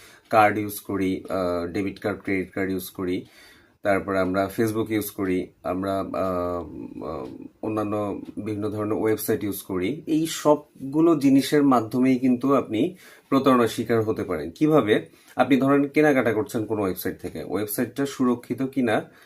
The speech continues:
সেটা অবশ্যই চেক করে দেখবেন কেনাকাটা করার সময়। উল্টাপাল্টা কোনো ওয়েবসাইটে আপনি আপনার ক্রেডিট কার্ডের নাম্বার দিয়ে, পাসওয়ার্ড দিয়ে কখনো এটা, আহ, এন্টার করবেন না।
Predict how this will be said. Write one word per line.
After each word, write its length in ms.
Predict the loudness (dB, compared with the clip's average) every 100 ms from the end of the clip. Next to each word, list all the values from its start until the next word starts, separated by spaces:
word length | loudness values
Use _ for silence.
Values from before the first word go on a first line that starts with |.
| -20 _ _ _ _ _ _
সেটা 460 | -2 0 2 2 -2 -4
অবশ্যই 420 | 0 0 0 0
চেক 240 | 2 -2 -2
করে 200 | -2 -2
দেখবেন 300 | -4 -4 -2
কেনাকাটা 380 | -2 -2 -4
করার 200 | -6 -6
সময়। 420 | -6 -6 -6 -8 -10 _ _ -4
উল্টাপাল্টা 560 | -2 0 2 2 0
কোনো 220 | 0 0 2
ওয়েবসাইটে 420 | 0 -2 -2 0
আপনি 220 | -2 -2
আপনার 160 | -2 -4
ক্রেডিট 480 | -8 -4 -2 -2
কার্ডের 220 | -2 0 0
নাম্বার 380 | 0 0 -2
দিয়ে, 140 | -4 -4
পাসওয়ার্ড 460 | -2 -4 -4 -8
দিয়ে 140 | -6 -6
কখনো 540 | -6 -6 -4 -2 -4 -8 -20 -20 -20 _ -6
এটা, 260 | -2 0 0
আহ, 760 | -2 -6 -2 0 0 -2 -6 -10 -16 -18 -20 _ _ _ _ _ _ -20 -20 _ _ -4
এন্টার 340 | -2 0 -2
করবেন 320 | -2 -4 -4
না। 160 | -8 -12